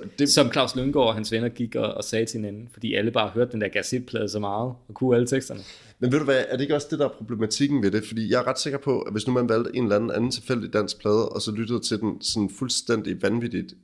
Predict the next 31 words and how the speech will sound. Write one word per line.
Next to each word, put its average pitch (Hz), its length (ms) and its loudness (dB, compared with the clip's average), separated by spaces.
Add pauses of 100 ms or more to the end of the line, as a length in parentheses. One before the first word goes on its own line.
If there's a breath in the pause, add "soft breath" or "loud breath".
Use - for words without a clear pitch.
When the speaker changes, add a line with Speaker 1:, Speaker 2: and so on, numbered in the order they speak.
Speaker 1:
på, 90 400 0
på 101 80 -6
radioen, 92 560 -2
jamen 95 220 -2
så - 140 -2
ville 104 200 0
alle 110 140 0
folk 104 220 -2
også 98 140 -4
på 120 80 -2
et 104 40 -2
eller 104 100 0
andet 101 100 -4
tidspunkt 104 340 -8
få 95 260 -2
et - 80 -10
forhold 139 320 0
til 90 120 -2
den. 87 140 -6
For - 80 0
eksempel, 135 280 2
når 113 100 4
jeg 120 180 4
hører, 123 280 2 (100)
øh, 95 440 2
Roger 113 240 2
and 104 120 2
Overs 104 480 0 (200)
Volvo 110 320 0
B - 100 -2
atten, 98 360 2